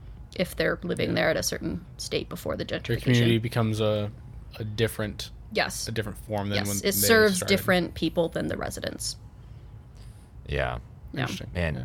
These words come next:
Speaker 3: it's so, it's so wild to me. Like, I usually try to be, like, super benefit of the doubt,
Speaker 1: Mm-hmm.
Speaker 3: um, as far as, like, when it comes to, like, I guess, racial issues. But, man, the more I seem to look into,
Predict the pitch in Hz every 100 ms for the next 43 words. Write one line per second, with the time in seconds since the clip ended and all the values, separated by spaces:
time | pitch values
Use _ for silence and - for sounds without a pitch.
0 | - 101 - 131 135 147 139 - - 139
1 | 107 92 92 92 98 98 - 90 80 -
2 | 95 110 117 117 120 - 107 98 80 92
3 | 90 87 82 76 - - 104 98 87 85
4 | 82 85 78 73 71 76 73 - - -
5 | - - 233 269 80 69 65 64 - 73
6 | 82 73 67 73 71 67 - - - -
7 | - - - - - - - 90 104 92
8 | 90 87 80 87 80 78 73 82 80 80
9 | 85 85 80 - 76 90 98 - 92 104
10 | 131 165 123 - - - - 117 120 92
11 | 92 98 92 87 76 69